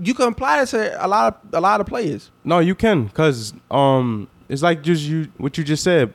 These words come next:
Speaker 2: playing good basketball. So if I got a seven three boy in that paint, and it's hard for me to get him that ball, but I'm a good player too, and I can drive, drive,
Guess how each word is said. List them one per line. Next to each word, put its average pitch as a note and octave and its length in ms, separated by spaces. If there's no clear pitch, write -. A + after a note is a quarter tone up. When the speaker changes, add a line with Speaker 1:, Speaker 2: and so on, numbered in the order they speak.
Speaker 2:
playing D#3 260
good C#3+ 180
basketball. B2 580
So C3 400
if B2+ 140
I E3 100
got D#3 160
a C3 140
seven D#3 480
three E3 160
boy C#3 300
in C3 80
that B2+ 200
paint, E3+ 340
and C3+ 200
it's D#3 120
hard D3+ 260
for C#3+ 100
me D3+ 120
to C#3 100
get C3+ 160
him C#3 180
that A#2 220
ball, D3 280
but A#2+ 280
I'm F3+ 240
a F3 40
good D3 260
player C#3 300
too, F#3 320
and C#3 80
I D#3 80
can C#3 180
drive, D3 480
drive, D3+ 440